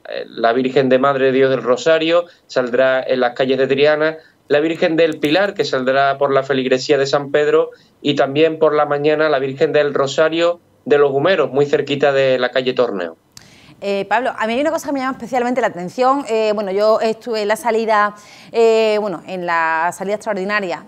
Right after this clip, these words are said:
Speaker 2: de, de Santa Genoveva, de, de la Virgen
Speaker 1: Sí.
Speaker 2: de las Mercedes. Eh,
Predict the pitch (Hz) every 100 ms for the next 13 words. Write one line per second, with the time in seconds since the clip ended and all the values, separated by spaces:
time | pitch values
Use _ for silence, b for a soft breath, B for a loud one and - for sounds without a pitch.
0 | - 180 180 175 170 170 160 139 160 175
1 | 160 175 170 165 175 170 214 220 220 220
2 | 190 175 175 170 156 110 170 170 175 170
3 | 180 185 185 180 B B B - 202 196
4 | 202 202 208 190 247 240 233 233 - 208
5 | 190 185 185